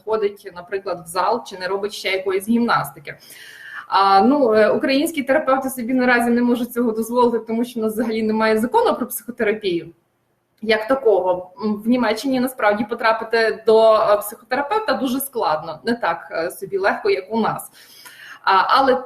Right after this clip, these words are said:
тим не менше, е, дуже важливо, е, давати собі якісь фізичні навантаження. А, особисто я собі ставлю крокомір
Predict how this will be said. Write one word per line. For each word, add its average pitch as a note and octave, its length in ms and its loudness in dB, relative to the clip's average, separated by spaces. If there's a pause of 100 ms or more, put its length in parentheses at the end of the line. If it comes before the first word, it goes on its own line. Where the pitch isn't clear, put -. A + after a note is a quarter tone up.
тим D#4 300 -2 (120)
не C4 140 2
менше, G#3 480 0 (160)
е, F3+ 360 -8 (100)
дуже D4 400 0
важливо, C4 640 4
е, F3 560 -2 (100)
давати A3+ 440 0
собі A3 320 -6
якісь A3 640 -4
фізичні G3 520 -4
навантаження. E3 800 -8 (640)
А, F#3 300 2
особисто C4+ 520 0
я C#4 220 4
собі C#4 200 0
ставлю C4+ 360 2
крокомір B3+ 680 2